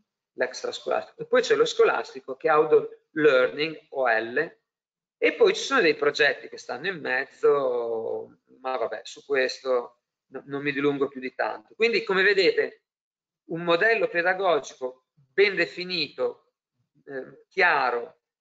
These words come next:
eh, molto pieno, eh, in ambito anglosassone, un po' meno da noi, un po' meno. Però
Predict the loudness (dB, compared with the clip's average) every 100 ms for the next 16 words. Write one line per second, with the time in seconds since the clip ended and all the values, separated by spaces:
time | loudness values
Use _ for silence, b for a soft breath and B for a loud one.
0 | _ _ -10 -10 -14 -16 -4 -2 0 -4
1 | -4 0 4 6 4 2 2 -2 -6 _
2 | -2 0 0 -2 -4 0 0 0 -4 -4
3 | -2 -4 0 -2 -2 -8 -8 _ -2 2
4 | 2 4 6 6 6 2 0 0 -4 -10
5 | -12 -14 _ _ _ -16 -14 -16 -16 -18
6 | 0 2 2